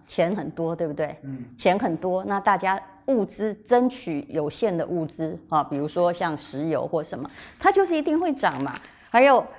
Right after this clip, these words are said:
Speaker 1: 这个文茜姐她讲到的，之前跟我们讲到的美国的工人罢工，你不用觉得远在天边，罢工关你啥事？那美国人的事，没有，只要一个东西卡住了，它后面慢慢的蝴蝶效应会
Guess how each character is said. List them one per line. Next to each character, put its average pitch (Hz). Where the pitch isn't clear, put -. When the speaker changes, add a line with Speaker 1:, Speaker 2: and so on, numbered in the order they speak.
Speaker 1:
这 240
个 220
文 214
茜 269
姐 165
她 208
讲 175
到 208
的， 175
之 233
前 180
跟 196
我 185
们 160
讲 151
到 180
的 156
美 170
国 165
的 180
工 202
人 147
罢 170
工， 160
你 240
不 320
用 466
觉 262
得 440
远 170
在 311
天 381
边， 381
罢 330
工 330
关 359
你 240
啥 185
事？ 277
那 262
美 226
国 165
人 262
的 254
事， 196
没 190
有， 311
只 220
要 330
一 277
个 277
东 269
西 254
卡 139
住 240
了， -
它 277
后 294
面 262
慢 262
慢 285
的 170
蝴 208
蝶 202
效 208
应 208
会 208